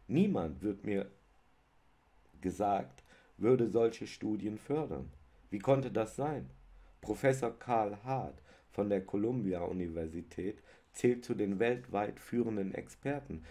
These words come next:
wenn es um die Frage geht, wie Drogen das Gehirn beeinflussen.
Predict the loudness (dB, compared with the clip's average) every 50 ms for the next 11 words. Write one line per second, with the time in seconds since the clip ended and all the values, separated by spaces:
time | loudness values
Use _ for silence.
0 | -20 -4 0 2 2 2 2 0 -2 -4 -2 -2 -2 -2 -2 0 4 4 4 4
1 | 4 0 -2 -2 0 0 0 0 -2 -4 -4 -4 -2 -2 0 2 2 2 2 0
2 | 0 0 0 -2 -2 -2 -2 0 0 0 0 0 -2 -2 -4 -4 -4 -4 -4 -4
3 | -6 -8 -10 -12 -12 -12 -12 -12 -14 -18 -18